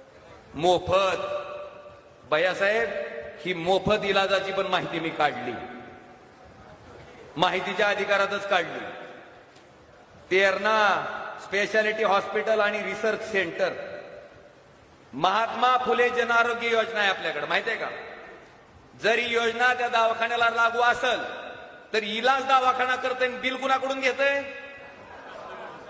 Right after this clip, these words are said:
शासनाकडून. भैया, या हॉस्पिटलला दोन हजार बारा पासून ही योजना लागू आहे. दोन हजार बारा मध्ये चोवीस पेशंटवर पंचवीस प्रकारच्या शस्त्रक्रिया करून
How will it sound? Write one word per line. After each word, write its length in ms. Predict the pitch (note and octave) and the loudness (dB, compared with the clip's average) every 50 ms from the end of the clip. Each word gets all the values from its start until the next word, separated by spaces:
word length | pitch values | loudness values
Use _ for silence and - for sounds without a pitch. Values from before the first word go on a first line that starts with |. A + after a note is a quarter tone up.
| - - - - - - - - - - - - | -18 -18 -18 -20 -20 -20 -20 -20 -20 -12 -2 0
शासनाकडून. 720 | - G3+ G#3 F#3+ - - - E3 D3 - C3+ B2 A2+ G#2+ - - - - - - - - - - - - - - | 2 2 2 0 -2 -2 -2 -2 -4 -4 -6 -8 -10 -12 -14 -14 -16 -18 -18 -20 -20 -20 -20 -20 -20 -20 -20 -6
भैया, 280 | - D#3 G3 A#3 C4+ C#4 | 0 2 4 4 4 4
या 120 | B3+ C4 C#4+ | 6 6 6
हॉस्पिटलला 680 | C4 B3 C4 B3 - - C#4 C#4 C#4 C#4+ C#4+ C#4+ C#4+ C#4 | 4 4 2 2 0 0 2 4 4 4 4 4 4 4
दोन 220 | C#4 C#4 C#4+ C#4 | 6 6 6 6
हजार 260 | B3 C4+ C#4 D4 C#4+ C#4 | 4 4 4 4 4 4
बारा 300 | - C4 C4 C#4 C#4+ C#4+ | 4 4 4 6 4 4
पासून 280 | C#4+ C#4 A#3+ C4+ C#4+ C4+ | 4 4 2 2 0 0
ही 60 | C#4 | 2
योजना 300 | C4+ C4 B3 B3 B3+ B3 | 2 2 2 2 2 2
लागू 240 | A#3+ A3+ G#3+ - F3+ | 4 4 2 2 0
आहे. 120 | D#3 B2+ - - - - - - - - - - - - - - - - - - | -2 -2 -4 -8 -10 -10 -12 -14 -14 -16 -18 -18 -20 -20 -20 -20 -20 -20 -14 0
दोन 200 | - G#3 A#3 C4+ | 4 6 6 6
हजार 320 | C4 B3 C4 C4 C#4+ C#4+ C#4 | 6 6 6 6 4 4 4
बारा 320 | - C4+ C4 C4+ C#4 C#4+ C#4+ | 6 6 6 6 6 4 4
मध्ये 380 | C#4 C#4+ C#4 C#4+ C#4 C4 G#3+ - - - - - - - - - - - - - - - - - | 4 4 6 6 4 4 2 -2 -4 -6 -8 -10 -10 -12 -14 -14 -16 -16 -18 -20 -20 -18 -4 2
चोवीस 540 | A#3 B3+ C4+ C4+ C#4 C#4+ D4+ D4 C4+ - - - | 4 6 6 6 4 2 0 0 0 -4 -6 -2
पेशंटवर 640 | C#4 C4+ C4 - - C#4 C#4 C4+ C4+ C4+ C4 A#3+ G3 C#3 - - - - - - - - - - - - | 0 0 0 2 2 2 2 2 2 4 4 4 4 2 -2 -8 -10 -12 -14 -16 -16 -18 -20 -20 -6 0
पंचवीस 480 | - A#3 B3 B3+ - - D4 D#4 C#4+ - | 2 2 2 0 0 0 0 0 0 0
प्रकारच्या 520 | - - C4+ C4 C4 C4+ C4+ C4 C4 C#4 C4+ C4+ - | 0 0 2 4 4 4 4 4 4 2 2 4 2
शस्त्रक्रिया 560 | C4+ B3+ C4 - C#4 C4 C4+ C#4 C4+ C4+ C4+ | 2 0 2 0 -4 -2 2 4 4 4 4
करून 380 | C4 C4 B3+ B3+ B3+ A#3 - | 4 4 4 4 4 2 0